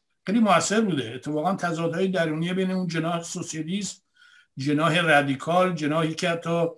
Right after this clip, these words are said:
بیشتر تاکید بر تغییر سیستم پلیس و کمک مالی دادن به پلیس و به اصطلاح قطع کردن بودجه پلیس رو می‌دن،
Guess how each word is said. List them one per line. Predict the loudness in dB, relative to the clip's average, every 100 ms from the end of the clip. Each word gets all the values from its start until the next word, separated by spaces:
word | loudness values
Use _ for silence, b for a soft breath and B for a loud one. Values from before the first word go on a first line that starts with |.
| _ _ _ -16
بیشتر | -12 -6 -4 -4 0 0 0
تاکید | 0 -2 -2 -6 0
بر | 4 4 0 -10 _ _ _
تغییر | -4 2 4 4 0 0 -2
سیستم | -2 -4 -4 -4 -4
پلیس | -6 -6 -2 -2 -4 -8 -14 _ _ b b -12
و | -10
کمک | -6 0 0 0 0
مالی | 2 2 2 2
دادن | 0 0 2 2
به | 2 0
پلیس | -2 -8 -10 -14 -16 b b b -6
و | -6 -6 -14 -12 -8 -6
به | -6
اصطلاح | -6 -6 0
قطع | 2 2 2
کردن | 2 4 4 2
بودجه | 2 0 0 -2
پلیس | -2 -8 -6 -6
رو |
می‌دن، | -6 -4 -2 -2